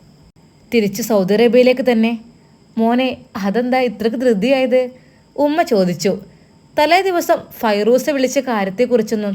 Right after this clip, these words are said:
തലാല് അറബിയുമ്മയോട് പറഞ്ഞിട്ടില്ലായിരുന്നു. ഇനി ഒരു പക്ഷെ പറഞ്ഞാൽ ഉമ്മയുടെ ഉപദേശം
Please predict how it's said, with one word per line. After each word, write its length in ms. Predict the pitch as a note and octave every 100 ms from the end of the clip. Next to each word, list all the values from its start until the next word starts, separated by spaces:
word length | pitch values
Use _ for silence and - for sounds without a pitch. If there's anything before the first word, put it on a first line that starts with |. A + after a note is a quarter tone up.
| G3
തലാല് 440 | G#3+ G3 G3 G#3+ G3+ -
അറബിയുമ്മയോട് 640 | F3+ F3 G3 G3 G3 F#3+ F3 -
പറഞ്ഞിട്ടില്ലായിരുന്നു. 920 | - E3+ E3+ G#3 G#3 E3 E3 E3 E3+ D#3+ D#3+ - - -
ഇനി 160 | C4+ E4
ഒരു 140 | F4+
പക്ഷെ 300 | C#4 C#4 -
പറഞ്ഞാൽ 460 | D4+ B3+ F3+ F#3+ A3 G#3+ -
ഉമ്മയുടെ 400 | F3 E3+ F#3 A3
ഉപദേശം 500 | F3+ E3+ F3 F#3+